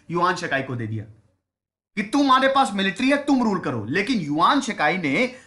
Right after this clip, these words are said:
सन यात सेन को धोखा दे दिया। उन्नीस सौ चौदह में युआन शिकाई ने अपने आप को एम्परर घोषित कर लिया। सन यात सेन चाहते थे डेमोक्रेसी आए, युआन शिकाई ने अपने आप को एम्परर घोषित कर लिया। तो ऐसा तो च-, ऐसा तो चलेगा नहीं।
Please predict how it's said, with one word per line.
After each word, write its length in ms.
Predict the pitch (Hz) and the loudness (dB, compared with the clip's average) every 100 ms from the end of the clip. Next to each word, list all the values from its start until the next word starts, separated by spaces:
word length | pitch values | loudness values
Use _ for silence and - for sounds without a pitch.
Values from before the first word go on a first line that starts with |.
| _ | _
सन 280 | - - 240 | -4 0 4
यात 160 | 226 196 | 4 2
सेन 180 | 196 180 | -2 -6
को 120 | 160 | -4
धोखा 280 | 170 240 233 | -2 -2 -2
दे 120 | 214 | -2
दिया। 220 | 202 202 - _ _ _ _ _ - | -6 -12 -16 _ _ _ _ _ 0
उन्नीस 380 | 208 262 294 - | 2 2 2 0
सौ 100 | 285 | -2
चौदह 420 | 269 208 220 247 | 2 2 2 2
में 140 | 233 | 0
युआन 340 | 247 175 185 214 | -2 0 0 0
शिकाई 340 | - 160 143 | -2 0 0
ने 160 | 160 233 | 0 -2
अपने 340 | - - 190 | -4 -2 -4
आप 300 | 156 139 - | -2 -2 -2
को 400 | 165 233 - - | -4 -2 -4 -6
एम्परर 340 | 190 196 226 226 | -4 -2 0 0
घोषित 360 | 180 185 185 | -2 -4 -6
कर 140 | 180 165 | -6 -4
लिया। 180 | 165 | -6
सन 300 | 156 - 202 | -6 -2 0
यात 180 | 240 233 | 0 -2
सेन 140 | 240 233 | -2 -2
चाहते 260 | 208 220 | -2 -2
थे 100 | 220 | -6
डेमोक्रेसी 560 | 156 180 240 233 220 208 | -4 -4 -2 -4 -6 -8
आए, 180 | 190 - _ _ - | -8 -10 _ _ -2
युआन 240 | 170 202 | 0 0
शिकाई 260 | 190 165 160 | 0 -4 -2
ने 80 | 151 | -4
अपने 180 | 147 | -2
आप 160 | 139 135 | -2 -2
को 120 | 202 | -4
एम्परर 320 | 165 170 196 | -4 -6 -6
घोषित 340 | 175 170 175 - | -6 -6 -8 -8
कर 140 | 160 | -6
लिया। 160 | 143 143 - _ _ _ _ | -6 -10 -16 _ _ _ _
तो 60 | 143 | -4
ऐसा 200 | 143 165 | -2 -2
तो 80 | 170 | -2
च-, 380 | 180 135 147 | -4 -4 -4
ऐसा 240 | 151 147 170 | -4 -2 -4
तो 80 | 165 | -2
चलेगा 380 | 185 233 254 | -2 0 0
नहीं। 200 | 240 226 | -2 -2